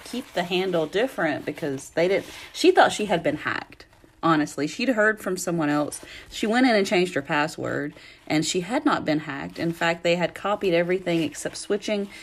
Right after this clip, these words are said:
They reversed two of the numbers. I'm not even gonna say what the numbers were that they just switched up two numbers,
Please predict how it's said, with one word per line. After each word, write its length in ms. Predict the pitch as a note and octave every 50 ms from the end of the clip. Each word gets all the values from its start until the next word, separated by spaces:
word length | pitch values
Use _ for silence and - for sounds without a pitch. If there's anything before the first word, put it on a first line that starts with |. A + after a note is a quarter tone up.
| - - - -
They 100 | - G3
reversed 640 | G3 F#3+ G3 F#3 F3+ G#3+ A3+ B3+ - - - - - _ _ -
two 300 | - - - B3 A#3+ A#3
of 60 | G3+
the 60 | G3
numbers. 600 | E3+ D#3+ D3+ D3 C#3+ - - - - D#3+ - - - _ _ _ _ _ _ _ _ _ _ _ _ _ _ _ _ _ _ _ _ - -
I'm 100 | - F#3
not 140 | G#3 G3+ G#3+
even 180 | A3+ A3 G#3 G3+
gonna 220 | G3 F#3 E3+ D#3+
say 220 | E3+ - D#3+ D#3 D#3
what 160 | D3+ D3+ D3+
the 80 | D3
numbers 400 | C#3 C#3+ C#3 C#3 C#3 C3 C3 C3
were 200 | C3+ C3 C3 C3+
that 160 | C3+ B2+ B2+ -
they 120 | - C3+
just 240 | C3+ - - - -
switched 340 | - - - - - - -
up 160 | B2 - - - - - - - -
two 160 | - G#3+ G#3+
numbers, 500 | F#3+ D#3 D3 D3 C#3+ C#3 C#3+ D3 D3+ -